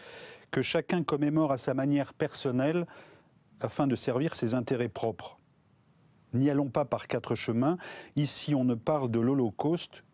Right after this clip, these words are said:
que pour vendre des livres. Agnès rampa sous la couette, tournant le dos à Omar le temps d'enfiler sa petite culotte et son t-shirt. La neige magnifiait le soleil hivernal, dont les rayons emplissaient le petit appartement en sous-sol.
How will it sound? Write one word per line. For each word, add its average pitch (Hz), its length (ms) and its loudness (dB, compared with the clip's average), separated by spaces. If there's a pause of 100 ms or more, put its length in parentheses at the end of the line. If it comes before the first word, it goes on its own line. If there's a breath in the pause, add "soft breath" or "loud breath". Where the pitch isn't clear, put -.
que 135 80 0
pour 123 260 -2
vendre 147 340 -2
des 127 140 2
livres. 92 460 -4 (1900 loud breath)
Agnès 170 360 0
rampa 165 320 0
sous - 180 -2
la 131 120 2
couette, - 640 -4
tournant 160 300 2
le 143 140 4
dos 143 220 2
à 120 60 2
Omar 139 360 2
le 120 100 2
temps 147 200 -2
d'enfiler 135 420 0
sa - 180 -4
petite 123 400 -4
culotte 156 320 -2
et 135 60 2
son 131 160 -2
t-shirt. 117 600 -4 (420 loud breath)
La 135 160 2
neige 131 420 2
magnifiait 151 680 0
le 127 100 2
soleil 131 440 0
hivernal, 123 720 0 (320 loud breath)
dont 131 180 2
les 139 120 4
rayons 143 520 2
emplissaient 143 500 -2
le 151 120 2
petit 131 420 -4
appartement 127 680 -2
en 104 60 -4
sous-sol. 90 680 -8